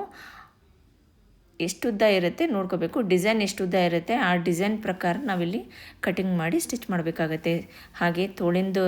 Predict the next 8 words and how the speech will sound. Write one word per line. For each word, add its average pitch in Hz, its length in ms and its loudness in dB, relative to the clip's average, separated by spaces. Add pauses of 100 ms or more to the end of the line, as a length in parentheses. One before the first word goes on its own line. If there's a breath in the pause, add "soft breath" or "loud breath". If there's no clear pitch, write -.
ರೌಂಡ್ 175 320 2
ಎಷ್ಟು 180 220 -6
ಬರುತ್ತೆ 165 300 -2
ಅಂತಲೂ 269 260 -6 (180)
ಚೆಕ್ - 200 -8
ಮಾಡ್ಕೋಬೇಕು. 156 460 -4 (3500 loud breath)
ನೆಕ್ಸ್ಟ್ 202 320 -4
ಈಗ 196 80 -4